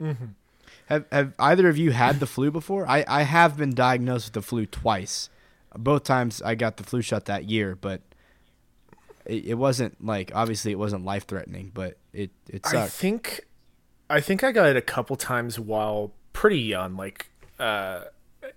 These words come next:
Speaker 1: either as, like, a middle schooler, maybe even high schooler, but probably even younger than that. I got it a couple times, but <clears throat> I feel like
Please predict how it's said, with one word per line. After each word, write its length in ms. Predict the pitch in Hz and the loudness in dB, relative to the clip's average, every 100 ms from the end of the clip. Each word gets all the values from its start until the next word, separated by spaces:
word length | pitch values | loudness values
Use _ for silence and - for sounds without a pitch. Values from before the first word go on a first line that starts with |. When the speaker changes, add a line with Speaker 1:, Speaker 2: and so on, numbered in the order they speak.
| _ | _
Speaker 1:
either 320 | 170 139 131 | -2 2 4
as, 160 | 120 113 | 2 0
like, 160 | 107 | -4
a 160 | 101 95 101 - _ _ | -4 -12 -16 -20 _ _
middle 400 | 147 139 131 123 | -8 -2 0 0
schooler, 640 | 117 - 123 113 110 107 107 - | -2 -2 -2 0 0 -2 -6 -2
maybe 300 | 233 202 151 | 2 4 2
even 180 | 120 | 0
high 160 | 110 113 | 2 2
schooler, 300 | - - 107 | 0 -4 -4
but 260 | 110 - - | -4 -6 0
probably 300 | 156 147 131 | 4 4 4
even 200 | 113 110 | 0 -4
younger 280 | 104 107 | -4 -4
than 140 | 104 104 | -6 -6
that. 320 | 104 104 - - - - - | -4 -4 -6 -18 -18 -14 -2
I 80 | |
got 120 | 120 110 | 0 0
it 60 | |
a 40 | 104 | 0
couple 280 | - 110 | -4 -4
times, 280 | 113 110 110 | -4 -6 -6
but 260 | - 113 - - - - _ _ | -2 -2 -2 -12 -20 -20 _ _
<clears throat> 440 | - 170 165 _ | 0 2 0 _
I 100 | 147 | 6
feel 220 | 160 220 | 6 2
like 320 | 277 214 - | 2 2 0